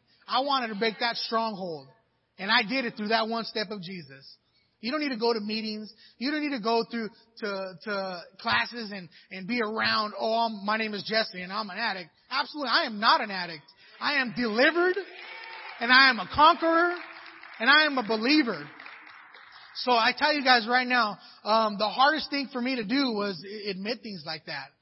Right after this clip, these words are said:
But that's not me no more. You know, that's not me no more. And, um,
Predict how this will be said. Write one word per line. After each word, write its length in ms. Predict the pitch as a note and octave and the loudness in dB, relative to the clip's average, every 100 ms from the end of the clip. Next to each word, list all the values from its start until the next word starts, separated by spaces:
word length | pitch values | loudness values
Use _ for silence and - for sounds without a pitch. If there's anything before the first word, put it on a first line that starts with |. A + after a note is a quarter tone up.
| _ _ _ _ | _ _ _ _
But 80 | G3 | 0
that's 200 | A3+ B3 | 0 2
not 200 | C4 A3 | -6 -4
me 120 | A3+ | -6
no 120 | G3+ | -8
more. 320 | F3+ E3+ D3+ _ _ _ _ _ | -10 -12 -14 _ _ _ _ _
You 60 | E3 | -12
know, 120 | F3 | -6
that's 200 | F#3+ G3+ | -6 -6
not 160 | A3 | -6
me 140 | G#3 G#3+ | -4 -4
no 140 | G3 | -4
more. 260 | F#3 F3 E3 | -4 -6 -6
And, 320 | F#3 F#3 F3+ - - _ | -6 -6 -8 -16 -20 _
um, 580 | F3+ F#3 F3+ F3 E3 | 0 0 0 -6 -10